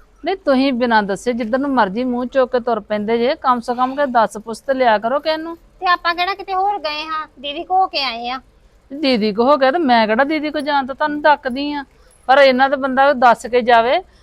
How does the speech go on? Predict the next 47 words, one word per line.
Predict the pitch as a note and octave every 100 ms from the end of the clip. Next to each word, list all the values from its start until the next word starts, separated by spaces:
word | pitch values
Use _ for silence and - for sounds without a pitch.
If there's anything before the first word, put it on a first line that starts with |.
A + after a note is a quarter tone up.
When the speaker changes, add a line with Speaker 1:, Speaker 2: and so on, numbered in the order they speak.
| _ A3
Speaker 1:
ਗੁਰਨਾਮ | B3+ C4 B3+ B3
ਨੇ | C4+
ਪ-, | E4+ - D4 C#4
ਵੰਡ | C4 B3 A#3+ B3
ਜਾਣਾ | A3+ B3 A#3 C4+
ਸੀਗਾ | C#4+ C#4
ਬਣਾਉਣ, | C4+ C#4 B3+
Speaker 2:
ਹੂੰ। | F#3 _ C#4 A#3+ A#3+
Speaker 1:
ਤੇ |
ਮੋਟਰਸਾਈਕਲ | C#4+ D4 C4 D4 D4 C#4 C#4+
ਲੱਭਦਾ | C#4 C4 D#4
ਫਿਰਨ | D4 C4 A#3
ਡਿਆ, | A#3+ A#3 _ _
ਤੇ | C4+
ਤੁਸੀਂ | E4 E4+
ਬਿਨਾਂ | C#4 B3+ G#3+
ਦੱਸੇ | G3 F#3 A#3+
ਹੀ |
ਤੁਰ | B3+ C#4+
ਗਏ। | A#3+ C4+ - _ _ _
Speaker 2:
ਤੇ | F4+ -
ਆਪਾਂ | D#4+ - C4+
ਕਿਹੜਾ | C4 C#4+
ਮੋਟਰਸਾਈਕਲ | D#4+ F4 E4+ F#4 D#4 D4+
'ਚ |
ਹਿੱਸਾ | D#4 F4 G4 G#4 C#4+
ਨਹੀਂ | C4+
ਪਾਇਆ | D#4+ D4 C#4+
ਹੈਗਾ? | D#4 D#4 C#4+
ਹਰ | _ _ C#4+ C4+
ਇੱਕ | C#4+ D4+
ਚੀਜ਼ | D#4+ C4+ A3+
'ਚ |
ਉਹਨਾਂ | C4+ C4 C4
ਨੂੰ, | C4+
ਭਾਜੀ | C4+ C4+ A3+
ਨੂੰ | C#4+
ਚਾਹੀਦੀ | G#4+ F#4+ F#4 G4 G4
ਆ, | F#4 -
ਸਾਨੂੰ | E4 D4+ C#4
ਕਿਤੇ | B3+
ਲੋੜ | C4+ B3+ B3
ਨਹੀਂ | C#4+
ਪੈਂਦੀ | G4 G#4 G4+
ਆਉਣ | G4+ G4
ਜਾਣ | F4 E4 E4
ਦੀ। | E4+